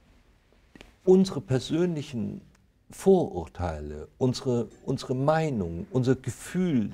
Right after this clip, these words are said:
für, ob etwas stimmt oder nicht, unser Gefühl, ob das ein Mörder ist oder nicht, das ist natürlich vollkommener Unsinn. Ja, so, so funktioniert die Welt nicht.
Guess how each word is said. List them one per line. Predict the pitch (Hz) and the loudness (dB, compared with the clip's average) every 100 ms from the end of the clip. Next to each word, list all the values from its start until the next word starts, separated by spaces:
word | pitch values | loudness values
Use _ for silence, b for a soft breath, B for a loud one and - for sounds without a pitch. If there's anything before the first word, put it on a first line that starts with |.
| - | -10
für, | - - 123 110 101 B B B | -12 0 2 4 2 B B B
ob | - | 0
etwas | 113 - 113 - - | 0 0 -4 -4 -16
stimmt | - - 139 123 | -10 0 0 0
oder | - 107 | 0 2
nicht, | 110 101 | 0 -2
unser | 143 123 | 0 0
Gefühl, | 117 - 170 175 - | 0 -6 -4 -4 -2
ob | - | -4
das | - 131 - | 0 -2 -2
ein | 107 104 | 0 2
Mörder | 113 165 175 104 87 | 4 4 2 2 0
ist | - - - | 0 -10 -10
oder | 87 85 | -6 -4
nicht, | 80 73 B B B | -6 -12 B B B
das | 95 | -8
ist | 113 - | -6 -8
natürlich | 92 - 90 | -8 -6 -6
vollkommener | - 107 - 95 87 82 78 | -4 -4 -4 -6 -4 -6 -4
Unsinn. | 143 135 95 - - - | -4 -4 -8 -14 -20 -10
Ja, | 92 92 | -4 -2
so, | 98 123 | -2 -2
so | 98 104 | -2 -4
funktioniert | - 113 - 123 156 - | -4 -6 -6 -6 -4 -4
die | 85 | -6
Welt | 80 139 - | -10 -12 -14
nicht. | - - | -20 -20